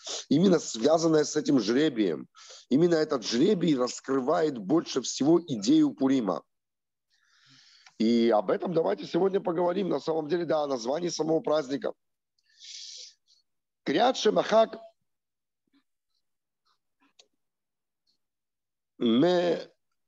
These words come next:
бадерех мифтад, бадерех клал это икар магуто. О, пожалуйста. Название праздника, как правило, раскрывает его,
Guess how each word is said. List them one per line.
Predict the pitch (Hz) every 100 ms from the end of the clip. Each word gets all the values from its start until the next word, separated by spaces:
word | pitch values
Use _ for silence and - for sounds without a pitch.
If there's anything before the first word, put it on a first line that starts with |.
| - - - - -
бадерех | 87 113 107 101 78
мифтад, | 82 95 - - 143 147 104
бадерех | 98 85 131 117 -
клал | 107 135
это | 113 -
икар | 101 123 120
магуто. | 110 92 95 98
О, | 80 131
пожалуйста. | 120 120 120 90 - - - - -
Название | 107 123 117 - 233 180
праздника, | - 202 - 139 123
как | 113 -
правило, | 143 190 165 143
раскрывает | 113 - - 120 165 156 -
его, | 110 156 170